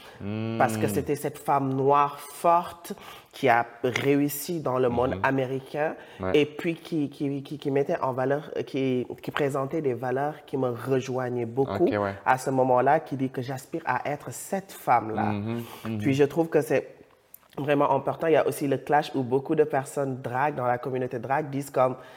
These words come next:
Speaker 2: the internet queens ».
Speaker 1: Ah oui.
Speaker 2: The
Speaker 1: Ouais,
Speaker 2: social
Speaker 1: ouais.
Speaker 2: media queens and the club queens. Puis je pense que on peut pas faire de la,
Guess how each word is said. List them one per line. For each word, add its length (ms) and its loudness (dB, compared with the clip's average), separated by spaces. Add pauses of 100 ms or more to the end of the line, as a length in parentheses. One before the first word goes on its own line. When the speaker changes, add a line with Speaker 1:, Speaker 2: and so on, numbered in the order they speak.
(440)
Speaker 2:
the 180 2
internet 580 0
queens ». 720 2 (200)
Speaker 1:
Ah 200 6
oui. 100 2 (180)
Speaker 2:
The 60 0
Speaker 1:
Ouais, 60 10
Speaker 2:
social 380 8
Speaker 1:
ouais. 60 2
Speaker 2:
media 280 8
queens 640 6
and 220 6
the 180 6
club 400 6
queens. 220 4 (440)
Puis 140 4
je 100 4
pense 300 2
que 220 2 (580)
on 100 2
peut 120 -4
pas 180 2
faire 160 -2
de 100 -2
la, 200 4